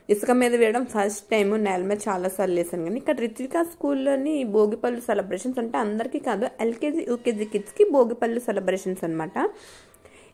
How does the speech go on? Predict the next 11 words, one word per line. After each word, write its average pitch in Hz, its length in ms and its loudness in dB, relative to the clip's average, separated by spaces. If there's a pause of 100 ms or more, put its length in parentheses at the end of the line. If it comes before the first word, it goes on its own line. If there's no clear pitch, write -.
ఇక్కడ 254 320 2 (300)
ఒక 247 100 -2 (800)
పెద్ద 202 240 4
ఆవిడ, 226 180 6
ఇక్కడ 220 580 4
బ్లూ 214 300 2
కలర్ 233 380 2
శారీ 220 180 2
వచ్చేసి 269 760 2
అత్తగారు 240 580 0
అన్-, 175 300 -2